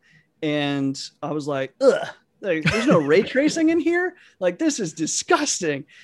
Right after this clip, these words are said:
Speaker 1: Like, it's so crazy, like, how quickly your standards change, you know, like, like, that game, the Red Dead Redemption two game is, like, it's an unbelievably beautiful game. But yeah, you're, like, in a house and you see that, like, the light is not working and you're like, "Oh,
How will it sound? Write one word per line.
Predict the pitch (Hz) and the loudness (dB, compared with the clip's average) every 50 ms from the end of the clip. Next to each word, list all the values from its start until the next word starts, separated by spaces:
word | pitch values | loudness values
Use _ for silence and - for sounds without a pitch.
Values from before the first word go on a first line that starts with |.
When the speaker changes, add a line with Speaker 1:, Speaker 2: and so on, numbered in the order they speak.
| - - - | -20 -6 -4
Speaker 1:
Like, | 202 208 226 | -2 -2 -2
it's | 208 - - | -2 -2 -4
so | - - 254 269 277 | 0 2 2 2 2
crazy, | 285 - - 175 180 214 214 208 190 160 | 0 -2 0 2 2 2 0 -2 -2 -2
like, | 151 139 135 | -2 -4 -4
how | - 160 165 156 | -2 -2 -2 -2
quickly | - - 170 165 160 160 147 | -2 -4 -6 -4 -4 -4 -4
your | 135 127 127 | -4 -4 -4
standards | - - - 151 147 139 131 135 127 127 127 139 - - | -8 -6 -6 -4 -4 -4 -4 -4 -6 -6 -10 -16 -18 -16
change, | _ - - 147 139 127 117 117 117 120 135 147 | _ -10 -8 -8 -8 -8 -10 -12 -14 -14 -6 -4
you | 143 139 | -2 -2
know, | 131 135 131 | -2 -2 -2
like, | 131 131 131 131 _ _ _ _ - - _ _ | -2 -4 -4 -6 _ _ _ _ -20 -20 _ _
like, | 151 156 139 - _ _ | -4 -4 -4 -4 _ _
that | 143 147 170 208 196 151 - | 0 2 2 2 2 0 -2
game, | 165 175 185 196 175 151 143 139 131 | 0 2 2 2 2 2 0 -2 -4
the | 139 139 | -6 -4
Red | 147 151 165 156 | -2 -2 0 2
Dead | 170 156 143 | 0 0 0
Redemption | 143 143 139 151 151 143 135 | -2 -4 -4 -6 -6 -8 -10
two | - - 160 151 | -6 -6 -4 -4
game | 143 139 131 131 | -2 -4 -4 -6
is, | 131 131 - - | -8 -8 -10 -10
like, | 143 147 131 - _ _ _ _ _ _ _ _ | -10 -10 -10 -12 _ _ _ _ _ _ _ _
it's | - - | -4 0
an | 330 220 | 2 2
unbelievably | 190 180 185 175 170 160 156 165 175 170 147 135 139 131 135 156 - _ | 4 4 4 2 2 2 4 4 2 2 0 -4 -6 -8 -10 -14 -14 _
beautiful | 156 170 196 208 190 156 - 151 139 | -4 0 4 4 2 2 2 -4 -4
game. | 147 147 143 127 123 120 123 - _ _ _ _ _ _ _ _ _ _ _ _ - | -4 -4 -4 -4 -8 -10 -16 -18 _ _ _ _ _ _ _ _ _ _ _ _ -2
But | 160 151 151 147 143 135 - _ _ _ _ _ _ | 0 2 2 0 0 -4 -8 _ _ _ _ _ _
yeah, | - 160 180 160 139 | -2 0 2 2 2
you're, | 135 139 151 156 | 2 2 2 2
like, | 151 139 - | 2 0 0
in | 170 147 | -4 -4
a | 143 | -4
house | 127 127 151 147 131 131 - - | -4 -2 -2 0 0 -2 -4 -6
and | 147 135 | -8 -6
you | 135 135 | -6 -8
see | 127 - - 160 156 | -10 -6 -2 -2 0
that, | 139 139 131 | 0 -2 -6
like, | 135 135 135 - | -6 -6 -8 -8
the | 135 123 | -12 -8
light | 127 139 143 143 139 | -4 -4 -4 -4 -4
is | 135 139 | -6 -8
not | 143 139 131 | -4 -4 0
working | 139 156 165 165 - 160 151 147 | 0 0 0 0 -2 -2 -2 -2
and | 143 | -2
you're | 143 143 | -2 -4
like, | 139 135 127 - 285 | -4 -6 -6 -4 0
"Oh, | 349 - 139 | 0 0 -2